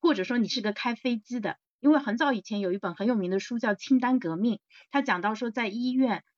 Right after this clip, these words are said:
呃，在飞行员这里，就是那个执行清单是非常重要的，因为他们做的是人命关天的事情，他必须确保每一个步骤都是，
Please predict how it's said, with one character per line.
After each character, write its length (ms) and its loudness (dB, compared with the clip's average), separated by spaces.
呃， 240 -2
在 260 0
飞 200 2
行 220 0
员 240 -2
这 120 -4
里， 160 -2
就 160 -4
是 380 -4
那 120 -4
个 80 2
执 160 -4
行 220 0
清 180 2
单 180 6
是 140 -4
非 160 0
常 200 0
重 180 4
要 180 0
的， 120 0
因 140 4
为 120 4
他 120 -2
们 120 4
做 160 0
的 80 4
是 140 -2
人 140 2
命 200 6
关 180 2
天 180 0
的 120 2
事 180 -6
情， 220 -14
他 80 -8
必 160 4
须 180 -2
确 220 0
保 160 0
每 160 -2
一 60 -8
个 120 -4
步 180 -4
骤 220 0
都 200 0
是， 360 -2